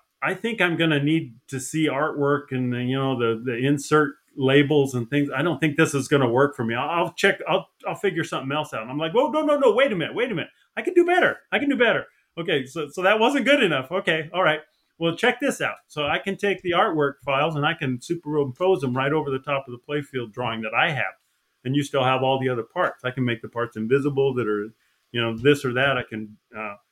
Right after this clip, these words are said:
take things that are in three dimensions that are above the playfield, and I can make them translucent so you can see through them. And, and I can take the plastics artwork and I can put that in. I can put decals in. I can do all these things. I can make your signs and put 'em off the sign. And so I showed him.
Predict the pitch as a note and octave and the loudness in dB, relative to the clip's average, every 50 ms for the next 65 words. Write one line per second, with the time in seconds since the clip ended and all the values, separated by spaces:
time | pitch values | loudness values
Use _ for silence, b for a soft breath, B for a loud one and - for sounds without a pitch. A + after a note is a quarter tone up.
0 | _ _ _ _ D#3 D3 C#3+ C#3+ - - D3+ C#3+ C#3 - C#3 C3 B2+ B2 A#2+ A#2+ | _ _ _ _ 0 0 0 -2 -2 0 0 0 2 2 0 0 0 0 -2 -2
1 | A#2+ - C#3+ C#3+ C#3 C#3+ C#3 B2+ B2 C3 C3+ C#3 C#3 - C#3 C3 A#2+ C3+ A#2 A#2+ | -2 -2 0 0 2 2 0 0 0 0 0 -2 -2 -4 -4 -2 -2 -2 -2 -2
2 | A#2+ A#2 - C3 A2+ A2 C#3 D3 C#3+ C3+ C3+ C#3 C#3 - D3 C#3+ C#3+ C#3 C#3 C#3+ | -4 -2 -2 -4 0 4 4 4 4 2 0 -4 0 2 2 2 2 2 0 0
3 | C#3 B2+ B2 A#2+ A#2 - A2+ A#2 A#2 A2+ - - G#2+ G#2+ - - C3 A#2+ A2+ A2+ | 0 0 -2 -6 -8 -8 -8 -8 -8 -8 -8 -10 -12 -12 -10 -8 -6 -6 -6 -6
4 | - C#3 C#3+ D3 C#3+ - C#3+ C3+ C3+ - A#2 - A2+ - - - D#3 C#3+ - D3+ | -2 0 2 2 2 0 -6 -10 -10 -12 -14 -14 -14 -12 -6 -4 -4 -4 -4 -2
5 | D3 C#3+ C#3+ C#3+ C#3+ C#3 - _ _ _ _ _ _ _ _ - B2+ B2+ A#2+ B2 | -2 -2 0 -2 -4 -6 -10 _ _ _ _ _ _ _ _ -8 -6 -6 -6 -8
6 | - - B2 B2+ - _ - C#3 C#3+ D3+ C#3+ C#3 D3+ C#3+ C#3 G#2 - - C3 C3 | -10 -14 -16 -16 -16 _ -4 -2 -2 -2 0 0 -2 -2 -4 -8 -12 -6 -2 0
7 | D3 F3+ E3+ E3+ E3+ E3 E3 E3 E3 D#3+ C#3+ D3 D3+ D3+ - C3 A#2 A#2 G#2 - | 0 0 0 -2 -4 -4 -2 -2 0 0 0 0 -2 -2 -4 -6 -10 -10 -10 -12
8 | D3 C3+ D3+ D#3 D3+ D3 C#3 B2 - G#2 - B2+ - - D3+ F3 F3 - - E3+ | -6 -2 -2 0 0 0 -2 -4 -6 -10 -12 -14 -10 -6 -6 -6 -4 -2 0 2
9 | E3 D#3+ D#3+ C3+ D3+ D#3 D3+ D3 C3 B2+ B2+ B2 B2 C3+ C#3+ D3+ E3 D#3+ D#3+ D#3 | 4 4 2 2 0 0 0 0 0 -2 -4 -2 2 4 4 4 4 2 0 -2
10 | D#3+ - D#3+ D#3 C#3 B2+ A#2 A#2+ B2+ C3 B2+ A#2+ A#2 - - D#3+ D#3 D#3 E3 E3 | -2 -2 -4 -2 -2 -4 -4 -4 -4 -4 -4 -6 -8 -6 -2 2 2 4 4 2
11 | D3+ C3+ B2 - D3 D3 D#3 D3+ - - B2+ A#2+ - E3 E3 D3+ b b b b | 2 -2 -4 -6 -4 -2 -2 -2 -2 -4 -8 -8 -4 -2 -2 -2 b b b b
12 | b b b b b _ C3+ B2+ - D3+ C3+ B2+ - D#3+ D#3+ D#3+ C3+ A2 G#2 A2 | b b b b b _ -6 0 2 2 2 4 6 6 6 6 6 2 -2 -8